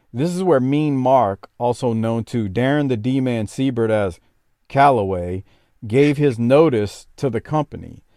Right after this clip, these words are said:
So, but I wanted to clarify something. Although he gave his notice to the company on August the twenty-seventh of ninety, uh, his last actual T V appearance ends up being September the ninth of nineteen ninety, which would have been the day after this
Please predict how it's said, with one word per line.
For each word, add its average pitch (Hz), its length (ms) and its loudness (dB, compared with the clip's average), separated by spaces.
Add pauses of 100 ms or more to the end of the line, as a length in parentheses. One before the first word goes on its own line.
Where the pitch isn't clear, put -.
(180)
So, 165 420 4
but 147 180 0
I 156 60 6
wanted 190 240 2
to 156 100 2
clarify 143 540 0
something. 95 380 -10
Although 147 300 4
he 254 100 -2
gave 190 180 4
his 131 140 -2
notice 139 420 2
to - 80 -16
the 110 100 -8
company 104 600 -6 (420)
on 127 240 0
August 127 480 0
the 110 80 -6
twenty-seventh 123 1040 -4
of 101 80 -6
ninety, 95 540 -8 (580)
uh, 107 280 -6
his 131 300 0
last 165 460 6
actual 151 400 0
T 156 300 -6
V 151 220 -4
appearance 98 760 -6 (320)
ends 143 260 0
up 120 140 2
being 123 340 -2
September 131 540 -6
the 107 100 -2
ninth 123 480 -4
of 98 140 -10
nineteen 101 400 -6
ninety, 98 260 -8
which 101 220 -10
would 113 80 -6
have 101 80 -10
been 101 160 -6
the 92 100 -6
day 104 340 -2
after 98 300 -6
this 104 320 -4